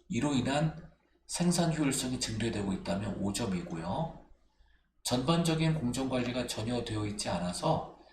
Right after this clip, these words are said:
생산 효율성이 떨어진다면 일 점이 되겠습니다. 공정사 문제 발생에 따른 해결 능력 여부로 공정사 문제 발생 시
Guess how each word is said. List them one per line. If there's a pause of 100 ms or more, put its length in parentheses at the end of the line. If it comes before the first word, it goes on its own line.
(260)
생산
효율성이
떨어진다면
일
점이
되겠습니다. (2250)
공정사
문제
발생에
따른
해결
능력
여부로 (640)
공정사
문제
발생
시